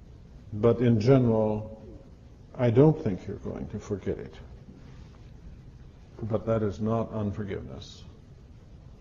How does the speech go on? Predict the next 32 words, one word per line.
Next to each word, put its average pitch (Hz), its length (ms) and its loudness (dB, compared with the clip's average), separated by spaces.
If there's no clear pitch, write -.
So 101 580 0
let's, 117 380 0
I 131 180 -2
think 185 220 0
we 151 100 4
ought 135 120 4
to 131 60 0
just 123 220 -2
take 131 220 0
time 117 260 2
to 110 60 2
go 107 220 4
over 104 200 2
those 101 220 2
three 110 220 0
things 95 400 -6
again, 90 440 -6
because 104 460 -2
I, 110 260 -2
I 120 60 2
find 131 320 0
them 107 160 0
so 135 320 2
problematic 104 880 0
for, 95 300 -4
for 110 200 4
all 104 240 2
of 92 160 -6
us. - 300 -14
Uh, - 100 -12
unforgiveness, 131 1120 0
uh, 110 40 -12